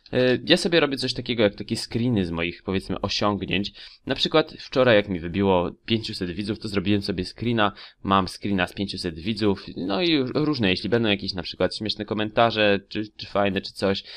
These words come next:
to może też się, też się tam pojawią jako, jako coś fajnego,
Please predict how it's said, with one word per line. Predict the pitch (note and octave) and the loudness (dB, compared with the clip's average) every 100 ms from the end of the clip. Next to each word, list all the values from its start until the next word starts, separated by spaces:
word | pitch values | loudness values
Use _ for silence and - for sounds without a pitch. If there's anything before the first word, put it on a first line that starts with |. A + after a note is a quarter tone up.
| - - - | -20 -16 -2
to | G3 | 4
może | F3 A2 | 4 4
też | B2 B2 | 4 4
się, | - A#2 A#2 - | 4 2 2 -4
też | A#2 | -4
się | A#2 | 0
tam | G#2+ G#2 | 0 2
pojawią | A2 G#2+ G#2 G2+ | 2 4 4 2
jako, | G2 G2 G2 F#2 F2 - - - | 0 0 2 2 0 -6 -12 -8
jako | G#2 G2+ | -4 -4
coś | G#2 - | -4 2
fajnego, | G#2 G2 G2+ F#2+ | 4 6 4 4